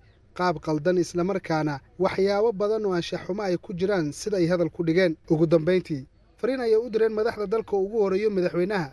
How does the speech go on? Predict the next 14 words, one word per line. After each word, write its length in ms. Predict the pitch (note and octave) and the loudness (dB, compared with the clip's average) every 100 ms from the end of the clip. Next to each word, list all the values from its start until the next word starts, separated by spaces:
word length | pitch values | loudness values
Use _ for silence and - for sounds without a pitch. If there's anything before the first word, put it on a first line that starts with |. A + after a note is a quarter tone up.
| - | -6
ra'iisul 240 | D#3 D#3+ E3 | -4 -2 0
wasaaraha, 460 | E3+ F#3 G3 D3 | 0 0 0 -2
wasiirka 400 | C#3+ D#3+ G#3+ F#3+ F3 | -6 -4 -4 -2 -2
waxbarashada 540 | C#3+ D#3+ - G3+ D#3 - - | -2 -6 -2 -2 -4 -8 0
iyo 160 | A3 | 0
guddoonka 400 | G3 G3+ C4+ - | 0 0 -2 2
labada 300 | A3+ B3 A3 | 2 4 2
aqal 280 | F3+ - G3+ G#3+ | -2 -2 -4 -4
in 140 | A3+ | -8
filimkan 540 | G3 - A3 - G#3+ G#3 | -8 -8 -8 -4 -4 0
gabi 220 | F3+ F#3+ | 0 0
ahaantiisaba 680 | F3+ G#3 G#3+ F#3+ F3+ G#3+ F#3+ | 0 0 -2 -6 -2 0 0
la 100 | F3 | 0
joojiyo 480 | D3+ E3 D#3+ F3+ | 2 0 4 2